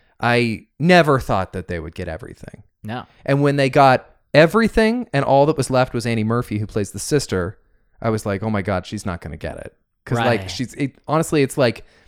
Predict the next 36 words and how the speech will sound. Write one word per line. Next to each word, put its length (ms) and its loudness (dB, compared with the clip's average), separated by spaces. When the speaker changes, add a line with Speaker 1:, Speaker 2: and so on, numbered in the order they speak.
Speaker 1:
it 140 8
is 280 4
a 60 4
big 540 6
comedy 340 2
performance, 560 -2
but 340 -2
also 380 2
next 460 -4
to 120 2
Catherine 400 -2
O'Hara's 400 0
comedy 280 -4
performance, 440 -6
it 140 -4
is 240 -2
more 180 0
subtle. 600 -2
Speaker 2:
Mm-hmm. 280 -10
Speaker 1:
And 120 2
it's 100 2
arguably 480 4
the 60 -4
best 300 2
performance 480 -6
in 80 -8
the 60 -8
show. 340 -10
But 100 -4
because 200 -2
she's 300 -4
not 260 2
famous 500 -2
at 200 2
all, 540 4
Speaker 2:
Right. 260 -10